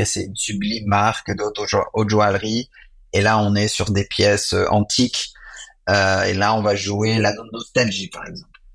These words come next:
Euh, puis ensuite, ils vont arriver, et puis ils vont sortir de là, et puis il y a une, n'importe quoi, une immense projection. Euh, là, ça sera plutôt quelque chose de collectif, puisque là, les gens vont se rassembler dans cette, euh, dans cette, euh,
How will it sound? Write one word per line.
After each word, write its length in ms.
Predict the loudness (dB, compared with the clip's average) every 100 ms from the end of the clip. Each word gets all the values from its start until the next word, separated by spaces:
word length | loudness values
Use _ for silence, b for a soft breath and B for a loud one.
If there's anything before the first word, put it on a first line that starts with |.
| -20 -20 -20 -4
Euh, 600 | 0 2 0 0 0 -2 -2
puis 160 | 0 2
ensuite, 460 | 2 2 0 0
ils 60 | 2
vont 140 | 4
arriver, 580 | 2 0 0 2 4 4
et 40 |
puis 160 | 0 -4
ils 60 | -4
vont 80 |
sortir 420 | -2 -4 0 2 4
de 80 |
là, 380 | 4 4 4 2
et 40 | -2
puis 120 | -2
il 60 | 0
y 60 |
a 80 | 2
une, 300 | 0 -2 -4 -10 -20 _ -20 -10
n'importe 260 | -8 -4 -2
quoi, 220 | 2 4
une 120 | 4
immense 320 | 4 4 2
projection. 800 | 0 0 2 2 2 0 0 0 -8 b b -20 -20 -6 0
Euh, 120 | 2
là, 120 | 2
ça 160 | 0 -4
sera 280 | 0 0 0
plutôt 600 | -6 -2 2 4 4 4
quelque 300 | 2 -2 0
chose 240 | 0 2
de 80 | 2
collectif, 600 | 2 2 0 -2 0 0
puisque 200 | -2 0
là, 140 | 2 2
les 100 | 2
gens 180 | 0 0
vont 100 | -2
se 100 | 0
rassembler 540 | 0 0 0 2 2
dans 140 | 0 0
cette, 300 | -2 0 2
euh, 280 | 2 2
dans 180 | 0 -2
cette, 340 | -2 -4 -4 -2
euh, 240 | -2